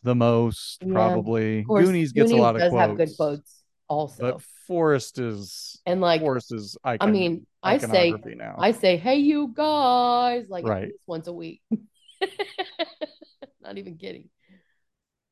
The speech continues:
Speaker 2: All right, should we rank these things? <laughs>
Speaker 1: Shall we?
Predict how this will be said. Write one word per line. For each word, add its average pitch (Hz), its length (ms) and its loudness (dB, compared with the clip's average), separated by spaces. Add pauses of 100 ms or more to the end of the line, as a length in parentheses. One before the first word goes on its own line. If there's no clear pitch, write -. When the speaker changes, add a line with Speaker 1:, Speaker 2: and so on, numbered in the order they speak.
Speaker 2:
All 214 80 -4
right, 185 160 -4
should 226 120 -4
we 214 60 0
rank 196 320 -2
these 247 200 -2
things? - 520 -2 (380)
<laughs> - 360 -20
Speaker 1:
Shall 127 400 2
we? 110 240 -2